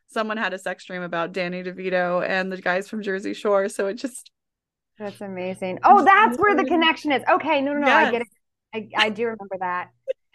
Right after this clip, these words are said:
Speaker 2: You know which one I'd never have sex with though? Like, because the worst, the worst one on the Jersey Shore was
Speaker 1: Mm-hmm.
Speaker 2: Ronnie. Fucking Ronnie.
Speaker 1: Yeah.
Speaker 2: Ronnie and Sam, like, they were just, like, all the thumbs down. But if you had to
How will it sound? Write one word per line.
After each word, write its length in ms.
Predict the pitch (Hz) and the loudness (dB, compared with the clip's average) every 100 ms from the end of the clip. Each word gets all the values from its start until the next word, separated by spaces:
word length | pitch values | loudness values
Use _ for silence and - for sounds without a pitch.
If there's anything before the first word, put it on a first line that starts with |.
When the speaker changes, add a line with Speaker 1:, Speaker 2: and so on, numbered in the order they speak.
| _ | _
Speaker 2:
You 100 | 311 339 | 0 6
know 220 | 349 415 | 6 8
which 180 | 508 403 | 6 6
one 160 | 392 | 4
I'd 220 | 311 220 | 6 4
never 320 | 214 202 185 214 | 0 -6 -4 -2
have 160 | 220 | -4
sex 240 | 220 247 254 | -2 -4 -4
with 100 | 254 | -4
though? 220 | 269 269 | -2 0
Like, 240 | 247 208 - - | -2 -4 -8 -12
because 260 | 247 247 247 | -6 -6 -6
the 100 | 233 | -8
worst, 580 | 214 190 214 220 220 _ - | -8 -6 -4 -4 -6 _ -8
the 140 | 220 247 | -2 -2
worst 440 | 220 214 226 - | -2 -4 -4 -8
one 380 | 220 185 190 233 | -4 -2 -2 -4
on 140 | 208 | -6
the 80 | 208 | -6
Jersey 240 | 202 196 | -8 -10
Shore 260 | 180 196 185 | -10 -4 -2
was 160 | 202 180 | -2 -6
Speaker 1:
Mm-hmm. 160 | 180 | -6
Speaker 2:
Ronnie. 520 | 180 175 185 175 226 - _ _ - | -2 -2 -2 -6 -12 -16 _ _ -4
Fucking 260 | 220 220 208 | -4 -4 -6
Ronnie. 680 | 196 185 190 190 160 233 - _ | -6 -2 -2 -4 -6 -10 -16 _
Speaker 1:
Yeah. 840 | 202 202 208 208 208 208 208 202 208 | -8 -4 -2 -2 -2 -4 -4 -4 0
Speaker 2:
Ronnie 220 | 240 269 | 2 4
and 160 | 247 | 2
Sam, 300 | - 208 196 | -2 -2 -2
like, 180 | 185 190 | 0 -2
they 160 | 214 226 | 0 2
were 140 | 233 | 2
just, 240 | 220 233 - | 0 -4 0
like, 260 | 202 180 - - _ _ _ _ - | 0 0 -8 -20 _ _ _ _ -6
all 180 | 214 208 | -2 -2
the 80 | 202 | -2
thumbs 300 | 202 196 180 | -10 -10 -8
down. 240 | 190 175 - - - | -8 -8 -12 -16 2
But 100 | 277 | 4
if 120 | 277 | 4
you 120 | 269 | 2
had 200 | 247 285 | 0 0
to 120 | 302 | -2